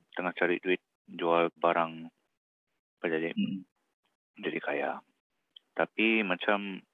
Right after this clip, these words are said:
Speaker 1: I think lah, um, macam I think the, the most important thing dari segi macam ekonomi is actually to work to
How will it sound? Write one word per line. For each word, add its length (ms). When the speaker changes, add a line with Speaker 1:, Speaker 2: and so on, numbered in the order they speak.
Speaker 1:
I 140
think 240
lah, 320
um, 960
macam 320
I 80
think 240
the, 160
the 80
most 240
important 560
thing 480
dari 220
segi 360
macam 160
ekonomi 840
is 160
actually 400
to 80
work 240
to 100